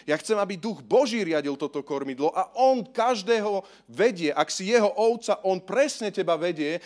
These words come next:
a ja na to nepotrebujem dôkaz. Dôkaz je ten, že mám nádej, že Boh to robí vždycky pri svojich ovciach. Vždy. A čo sme čítali na začiatku v tom texte?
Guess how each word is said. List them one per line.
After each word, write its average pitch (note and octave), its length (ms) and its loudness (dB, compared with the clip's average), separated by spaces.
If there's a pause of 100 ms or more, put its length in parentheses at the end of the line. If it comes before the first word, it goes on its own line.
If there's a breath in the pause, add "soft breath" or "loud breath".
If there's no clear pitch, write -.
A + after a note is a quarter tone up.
a D3 80 -4
ja F3 160 4
na G#3 80 6
to G#3 160 2
nepotrebujem G#3 720 0
dôkaz. D#3 600 -4 (160 loud breath)
Dôkaz G3+ 420 0
je E3 80 0
ten, F#3+ 380 0 (260 loud breath)
že C#3+ 380 -4
mám D3 240 -2
nádej, D#3 480 -2
že C3+ 100 -8
Boh D#3 140 -6
to C3 180 -8
robí C#3 320 -8 (160 loud breath)
vždycky B2+ 600 -10
pri A2 100 -16
svojich G2+ 300 -16
ovciach. - 400 -20 (260)
Vždy. A#2 300 -8 (1900)
A C#3+ 60 -14
čo F3+ 100 -4
sme F#3 220 -6
čítali F3 320 -2
na E3+ 100 -2
začiatku F3 460 -6
v - 80 -8
tom E3+ 100 -4
texte? F#3 460 -8